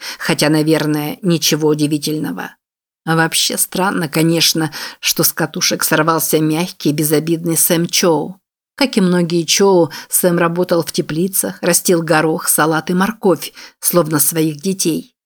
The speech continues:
Вероятно, из-за детей он и расстроился. Другая Сэнди буквально не вылезала из инкубатора, а в колонии не уставали обмывать отпрысков Сэма.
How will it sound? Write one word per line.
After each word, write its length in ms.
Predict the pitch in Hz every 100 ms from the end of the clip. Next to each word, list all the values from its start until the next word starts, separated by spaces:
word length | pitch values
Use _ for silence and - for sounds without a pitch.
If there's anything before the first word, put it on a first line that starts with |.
| _ _
Вероятно, 500 | 170 170 165 160 -
из-за 260 | 160 151 156
детей 420 | 156 147 - 160
он 160 | 160 156
и 40 |
расстроился. 920 | 156 156 - 180 160 156 - - 190 _ _ _ _ _
Другая 440 | 160 175 196 208
Сэнди 640 | 220 - 170 170 175 - - _
буквально 460 | 160 - 185 196 190
не 160 | 180
вылезала 460 | 170 175 160 170 170
из 140 | 170
инкубатора, 880 | 185 196 208 185 160 - - - - _ _ _
а 80 | 170
в 100 | -
колонии 540 | 175 160 165 214 220
не 120 | 202 180
уставали 580 | 160 - 160 165 170
обмывать 680 | 170 156 160 156 151 170 - -
отпрысков 560 | 170 160 151 - 254
Сэма. 560 | - - 180 156 - -